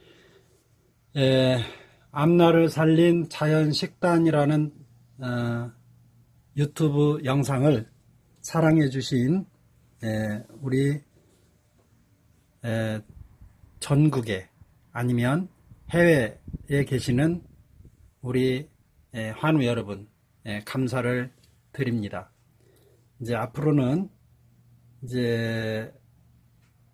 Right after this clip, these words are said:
되도록이면, 예, 유튜브에, 예, 제 정보 올리는 것을, 어, 삼가하도록, 어, 하겠습니다. 그리고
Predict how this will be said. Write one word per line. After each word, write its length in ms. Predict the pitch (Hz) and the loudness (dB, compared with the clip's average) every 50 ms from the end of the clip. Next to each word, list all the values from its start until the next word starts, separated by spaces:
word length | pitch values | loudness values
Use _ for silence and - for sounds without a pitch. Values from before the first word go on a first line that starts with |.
| _ _ _ _ _ _ _ _ _ _ _ _ _ | _ _ _ _ _ _ _ _ _ _ _ _ _
되도록이면, 800 | - - 151 143 175 170 170 156 139 135 117 127 139 113 104 - _ _ _ _ _ _ _ _ _ _ - 131 | -4 -2 0 4 4 4 4 4 2 2 0 0 0 -2 -4 -8 _ _ _ _ _ _ _ _ _ _ -14 -10
예, 140 | 120 110 110 113 | -10 -8 -8 -8
유튜브에, 800 | 131 143 - _ - 147 147 131 127 120 117 135 131 101 104 - _ _ _ _ _ _ _ _ _ _ _ _ _ _ _ _ _ _ 127 | -10 -10 -12 _ -8 -8 -6 -4 -2 -2 0 0 -2 -2 -4 -10 _ _ _ _ _ _ _ _ _ _ _ _ _ _ _ _ _ _ -10
예, 300 | 117 110 110 107 123 117 - | -8 -8 -6 -8 -10 -14 -16
제 280 | - - 143 135 127 123 | -10 -4 -4 -4 -4 -4
정보 500 | - 123 127 127 123 120 127 127 123 117 | -6 -6 -6 -6 -4 -4 -4 -6 -4 -6
올리는 420 | 120 127 120 123 123 117 120 110 | -6 -6 -6 -6 -6 -6 -8 -8
것을, 420 | 113 113 104 - 139 127 107 104 - _ _ _ _ _ _ _ _ _ _ _ _ _ _ _ _ _ _ _ - | -8 -10 -6 -4 -4 -4 -4 -6 -12 _ _ _ _ _ _ _ _ _ _ _ _ _ _ _ _ _ _ _ -12
어, 440 | 120 104 104 107 104 104 104 107 - _ _ _ _ _ _ _ _ _ _ _ _ _ _ _ _ | -10 -8 -6 -6 -6 -8 -10 -12 -14 _ _ _ _ _ _ _ _ _ _ _ _ _ _ _ _
삼가하도록, 960 | - - - 185 190 202 190 190 180 151 156 135 139 123 123 131 135 - - - - - - - - - _ - - - - | -20 -10 -4 0 2 2 2 2 2 2 0 0 -2 -4 -4 -4 -4 -6 -8 -10 -12 -12 -12 -20 -20 -20 _ -20 -20 -20 -14
어, 320 | 107 107 104 104 104 - _ _ - | -12 -12 -12 -12 -14 -18 _ _ -10
하겠습니다. 680 | - 151 147 147 139 - - 120 104 101 92 98 95 - | -8 -6 -4 -4 -6 -6 -8 -10 -10 -10 -10 -14 -20 -18
그리고 520 | - - 113 107 110 151 156 165 175 - | -16 -14 -14 -6 -2 0 0 0 0 -4